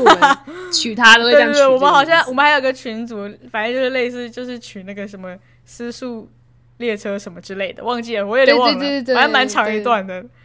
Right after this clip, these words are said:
Speaker 2: 反正就类似失速什么什么的。
Speaker 1: 嗯。
Speaker 2: 对。
Speaker 1: 他就真的以那个很为傲这样，就是，
Speaker 2: 对。<laughs>
Speaker 1: 他不，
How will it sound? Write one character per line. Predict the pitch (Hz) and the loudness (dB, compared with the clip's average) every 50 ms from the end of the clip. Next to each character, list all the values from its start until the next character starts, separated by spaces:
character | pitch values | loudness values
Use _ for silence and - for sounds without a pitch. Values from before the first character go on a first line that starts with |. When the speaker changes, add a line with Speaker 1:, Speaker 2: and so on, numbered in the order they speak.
| _ _ _ _ | _ _ _ _
Speaker 2:
反 | - 214 220 | -12 -6 -4
正 | 262 | -2
就 | 269 | 0
类 | 285 254 - | 0 0 0
似 | 262 254 | -2 -4
失 | 196 196 214 233 | -6 -8 -10 -10
速 | 226 - 247 220 | -10 -10 -10 -10
什 | - - - | -12 -14 -16
么 | - | -20
什 | 202 - - | -20 -20 -20
么 | - - | -20 -20
的。 | _ _ | _ _
Speaker 1:
嗯。 | _ _ _ _ _ _ _ _ _ _ | _ _ _ _ _ _ _ _ _ _
Speaker 2:
对。 | - | 2
Speaker 1:
他 | - 302 | 2 4
就 | 311 392 381 | 4 4 2
真 | 370 359 | 0 0
的 | 349 320 247 | 2 2 0
以 | 220 214 190 | 0 -2 -4
那 | 208 226 | -4 -4
个 | 214 202 | -6 -6
很 | 196 190 175 170 | -8 -10 -12 -14
为 | 160 156 156 - | -14 -16 -16 -12
傲 | - - 175 160 151 | -8 -8 -6 -6 -8
这 | - - | -10 -16
样， | 165 135 156 185 190 | -16 -18 -18 -20 -8
就 | - 220 226 | -4 -2 0
是， | 226 262 277 | 0 2 4
Speaker 2:
对。 | 294 311 330 | 6 8 8
<laughs> | |
Speaker 1:
他 | 320 285 269 277 262 269 - - - - - 294 311 - - - - - 480 523 539 | 8 8 6 4 0 0 0 0 -2 -2 -4 -6 -6 -4 -4 -4 4 6 6 8 8
不， | 381 | 6